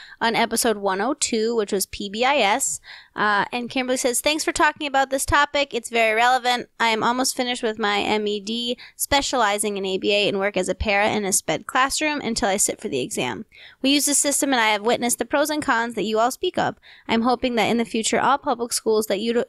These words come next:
utilize P B I S will have a B C B on staff to train and follow up with the educators using the system on their implementation."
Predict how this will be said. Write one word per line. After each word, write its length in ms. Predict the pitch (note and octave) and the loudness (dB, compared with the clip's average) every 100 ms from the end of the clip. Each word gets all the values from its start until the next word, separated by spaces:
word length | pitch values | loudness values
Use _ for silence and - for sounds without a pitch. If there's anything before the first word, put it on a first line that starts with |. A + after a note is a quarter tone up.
| _ | _
utilize 560 | C#4+ D#4+ C#4+ A3+ A3 - | 0 2 4 2 0 -2
P 240 | - C#4+ | -6 -6
B 160 | C4 B3 | -2 2
I 120 | G#3+ | 2
S 260 | G3 G3+ - | 2 2 0
will 100 | G#3+ | -2
have 240 | G#3+ A#3 | 0 0
a 60 | A#3 | 0
B 160 | A3+ | -2
C 180 | G#3+ A#3 | -4 -4
B 160 | G#3 G#3 | 0 2
on 200 | F#3+ G3 | 2 0
staff 420 | - A3 A#3 C#4+ | 0 2 2 2
to 100 | - | -6
train 280 | G#3+ B3+ A3+ | -4 -2 0
and 140 | A3 G#3+ | -2 0
follow 260 | G#3 G3 | 2 4
up 160 | G3+ - | 2 0
with 140 | G3 | -4
the 120 | - - | -2 -2
educators 640 | A3+ B3 C#4 C4 C#4 - - - _ | -4 -2 -2 0 -2 -4 -10 -20 _
using 320 | C#4 C#4 C#4+ | 0 0 0
the 60 | C4 | 0
system 420 | - A3 - G3+ - | 0 0 0 -2 -2
on 220 | G#3 G#3+ | -4 -2
their 140 | G3 | -2
implementation." 960 | G3 G3 F3+ E3 G3 - - - - - | -2 -2 -2 -2 -4 -6 -4 -6 -8 -14